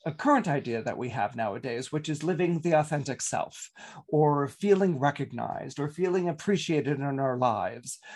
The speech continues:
or being the best that we can be. These are all ideas that are associated to the sun, Mars, even Jupiter,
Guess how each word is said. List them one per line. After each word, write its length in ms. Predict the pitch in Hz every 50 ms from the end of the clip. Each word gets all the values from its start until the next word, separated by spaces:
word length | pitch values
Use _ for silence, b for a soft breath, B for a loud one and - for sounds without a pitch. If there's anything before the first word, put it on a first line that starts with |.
| B B B B -
or 300 | 160 156 156 151 147 135
being 300 | 120 226 247 254 254 226
the 80 | 208
best 220 | - 202 190 - -
that 160 | 175 151 -
we 120 | 165 160 151
can 180 | 165 156 139
be. 200 | 113 127 120 113
These 280 | 113 131 190 214 214 226
are 160 | 202 190 190
all 380 | 190 202 196 196 196 185 180 B B B B B B B B _
ideas 540 | 175 185 180 151 190 190 196 196 185 156 -
that 160 | 180 170 160
are 300 | 160 151 151 147 139 - - _ - - -
associated 640 | 180 147 - 175 156 151 151 160 156 139 139 - -
to 80 | 156
the 100 | 147 175
sun, 580 | 170 - - 294 262 202 165 131 113 110 95 - -
Mars, 720 | - 170 226 220 196 160 139 117 95 85 - - - - - _ _ _
even 260 | 254 269 285 254 240
Jupiter, 580 | - 269 294 294 294 202 147 127 95 - -